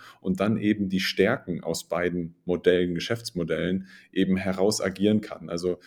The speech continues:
meistens starten große Unternehmen ja auch irgendwann mal klein, aber trotzdem haben sie in dieser frühen Phase, so gerade wie ein Startup eben ja betitelt, in einer frühen Phase des Wachstums, in einer frühen Phase des Startens, irgendwo sehr, sehr viel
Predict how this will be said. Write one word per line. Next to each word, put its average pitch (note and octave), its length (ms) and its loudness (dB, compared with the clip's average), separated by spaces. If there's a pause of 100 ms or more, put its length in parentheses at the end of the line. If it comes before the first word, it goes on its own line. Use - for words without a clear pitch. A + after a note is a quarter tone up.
(160)
meistens G2+ 400 0
starten F#2+ 360 -2
große G2+ 300 2
Unternehmen F#2+ 400 2
ja G2 100 4
auch A#2 120 2
irgendwann F#2 380 2
mal E2 120 0
klein, D#2 360 -6
aber E2 180 -2
trotzdem A#2 640 2
haben G2+ 140 0
sie G2+ 160 -4
in F#2+ 140 0
dieser F#2 200 -2
frühen B2+ 400 -2
Phase, A2+ 520 -2
so F#2 140 -4
gerade F#2+ 340 -4
wie F2+ 100 -6
ein - 100 -10
Startup F#2 460 -4
eben F#2 180 -6
ja F2+ 120 -4
betitelt, A2+ 500 -6
in F2+ 140 -8
einer F2+ 160 -10
frühen A2 320 -4
Phase F#2+ 360 -4
des F2 200 -8
Wachstums, B2 540 -2
in - 100 -18
einer F2 160 -12
frühen G2 240 -6
Phase F#2 340 -2
des F2 100 -8
Startens, A#2 540 -2 (440)
irgendwo A2+ 360 6
sehr, G#2+ 180 6
sehr G2+ 140 0
viel G#2 480 4